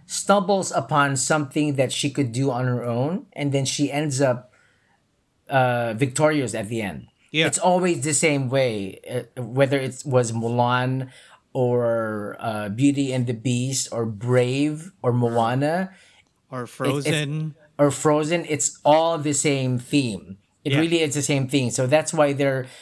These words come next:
Speaker 1: they're more of, to me, they're more like Disney heroines. They're not Disney princesses.
Speaker 2: Yeah.
Speaker 1: They're more like Disney heroines. So I like the whole thing. Like when you say, when you said about, when you mentioned the maze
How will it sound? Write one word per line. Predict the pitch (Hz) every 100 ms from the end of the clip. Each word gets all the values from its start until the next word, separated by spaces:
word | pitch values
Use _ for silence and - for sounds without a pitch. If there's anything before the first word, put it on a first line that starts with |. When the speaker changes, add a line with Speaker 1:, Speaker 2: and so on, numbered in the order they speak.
| -
Speaker 1:
they're | 143 143 139 139
more | 143 165 233 233
of, | 196 190 196 147
to | 190
me, | 180 226 165 151
they're | 156
more | 151 156 175 196
like | 175 156 131
Disney | 151 135 151 139
heroines. | 147 160 117 101 95 -
They're | 123
not | 139 127
Disney | 139 123 123
princesses. | 143 127 - - 87 - - -
Speaker 2:
Yeah. | 139
Speaker 1:
They're | 131
more | 135 147
like | 147 127
Disney | 131 143 131
heroines. | 127 127 113 101 95 - -
So | - 175 170 165 151 - - - _ _ -
I | 196
like | 185 226 277 -
the | 165 190 180 170 170 165 - -
whole | - 180 175 165
thing. | 139 170 143
Like | 131 123 -
when | 139 135
you | 139
say, | - 143 139 139 127
when | 127 143 143
you |
said | 135 147
about, | 147 135 -
when | 139 139
you | 139
mentioned | 135 131 147
the | 135
maze | 120 120 180 202 -